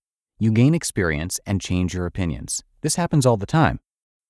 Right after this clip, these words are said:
So after planning, I try to focus on the few key behaviors that have done well for me over the years. Behaviors represent wisdom that adapts to different situations.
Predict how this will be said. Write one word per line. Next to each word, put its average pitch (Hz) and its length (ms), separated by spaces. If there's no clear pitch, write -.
So 165 320
after 208 300
planning, 73 460
I 87 100
try 175 240
to 202 100
focus 101 380
on 92 140
the 87 80
few 156 300
key 123 260
behaviors 98 680
that 82 100
have 82 120
done 92 220
well 95 220
for 90 140
me 76 180
over 71 180
the 69 80
years. 71 420
Behaviors 185 500
represent 113 460
wisdom 87 520
that 87 120
adapts 80 460
to 107 100
different 82 320
situations. 110 680